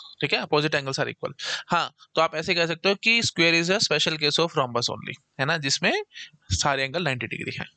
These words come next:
तो every square is a rhombus, but every rhombus is not a square, है ना? जैसे ये मैंने आपको एक rhombus दिखाया जो कि स्क्वायर नहीं है। बेसिक, बेसिक बातें हैं, मेरे ख्याल से मुझे इसमें इतना टाइम वेस्ट नहीं करना चाहिए, ये सब चीजें आप सब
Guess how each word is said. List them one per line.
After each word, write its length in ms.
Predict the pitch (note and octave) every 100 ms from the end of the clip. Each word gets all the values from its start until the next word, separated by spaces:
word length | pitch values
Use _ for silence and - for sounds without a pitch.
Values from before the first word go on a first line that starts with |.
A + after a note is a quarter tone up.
| _ - _
तो 60 | -
every 240 | C#3 C#3+
square 240 | F#3+ - F3+
is 80 | F#3+
a 60 |
rhombus, 340 | F3 E3 A3+ D4 - -
but 80 | C#3+ - -
every 260 | D3 E3+
rhombus 400 | E3+ C#3 C#3 D#3
is 180 | F#3+ D4 - _ D3+
not 140 | C#3
a 120 | B2+
square, 240 | - - -
है 120 | -
ना? 100 | -
जैसे 220 | C#3+ C#3
ये 100 | C#3+
मैंने 200 | C#3+ C#3+
आपको 200 | C#3 C3+
एक 80 | C#3+
rhombus 320 | C#3 B2+ C3
दिखाया 240 | C3+ C3 E3+
जो 140 | C#3+
कि 100 | C3
स्क्वायर 280 | E3 C#3 F3+ D3
नहीं 180 | G#2+
है। 100 | - - _ - - - - D3
बेसिक, 240 | D#3 F#3+
बेसिक 260 | F3+ F3+ E3+
बातें 260 | D#3 D#3
हैं, 60 | F3
मेरे 140 | E3
ख्याल 180 | D3 D3+
से 120 | C#3
मुझे 180 | D3 C#3
इसमें 300 | C#3 D3 C#3+
इतना 220 | C#3 C#3+
टाइम 220 | C3+ C3 C3
वेस्ट 180 | C3+
नहीं 80 | C#3+
करना 240 | C3+ B2+ B2
चाहिए, 220 | D#3 F#3
ये 140 | C#3
सब 120 | B2+ C3
चीजें 220 | B2+ A#2+
आप 160 | A#2+ -
सब 200 | -